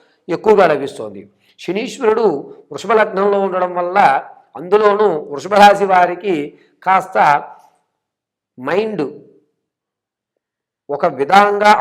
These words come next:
ఆలోచించాలి, నేను, నేను ఇలా ఆలోచించేవాడిని, ఎందుకు ఇలా ఆలోచించాను అనేటువంటి ఒక మానసిక సంక్షోభానికి గురవుతుంటారు. అంటే మీరు ఇంతకు ముందు తీసుకున్నటువంటి నిర్ణయాలన్నీ ఖచ్చితంగా ఉండేవి, ఇప్పుడు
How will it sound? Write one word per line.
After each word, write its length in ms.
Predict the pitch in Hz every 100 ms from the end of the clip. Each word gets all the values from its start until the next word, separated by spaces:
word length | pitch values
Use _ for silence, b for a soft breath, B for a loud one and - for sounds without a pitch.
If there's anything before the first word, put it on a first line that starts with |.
| 151
ఆలోచించాలి, 920 | 180 202 202 208 190 190 196 196 196 190
నేను, 460 | 185 185 185 196
నేను 280 | 156 170 190
ఇలా 220 | 160 156
ఆలోచించేవాడిని, 1200 | 190 190 190 190 175 180 175 190 185 180 190 208 156
ఎందుకు 280 | 165 220
ఇలా 120 | 202 185
ఆలోచించాను 880 | 175 185 185 185 180 185 180 180 196
అనేటువంటి 840 | 170 185 185 185 175 180 180 294 _ b b -
ఒక 140 | - 190 165 175 - -
మానసిక 520 | 123 143 196 226 226 208
సంక్షోభానికి 800 | 190 190 196 214 180 185 185
గురవుతుంటారు. 640 | 156 156 151 151 127 110 - -
అంటే 480 | 143 208 147 147 B B B
మీరు 200 | 160 190
ఇంతకు 260 | 170 180 165
ముందు 280 | 160 196 220
తీసుకున్నటువంటి 640 | 208 196 202 202 196 185
నిర్ణయాలన్నీ 580 | 170 170 196 196 202 202
ఖచ్చితంగా 500 | 196 190 - 220 202
ఉండేవి, 360 | 160 139 104 - _ _ _ -
ఇప్పుడు 640 | 202 240 240 185 - -